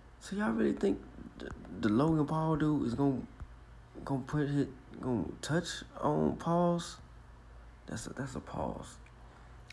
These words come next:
All right, let me rephrase that. So y'all think Logan Paul is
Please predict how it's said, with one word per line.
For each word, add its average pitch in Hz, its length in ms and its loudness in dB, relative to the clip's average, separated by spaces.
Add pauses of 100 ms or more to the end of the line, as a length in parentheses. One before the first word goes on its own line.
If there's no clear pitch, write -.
All - 100 -4
right, - 160 -6
let - 120 -4
me 80 240 -2
rephrase - 400 -6
that. - 180 -8 (240)
So - 160 -8
y'all 113 360 0
think 95 220 -2 (220)
Logan 85 400 -2
Paul - 440 -6 (1200)
is 82 420 -4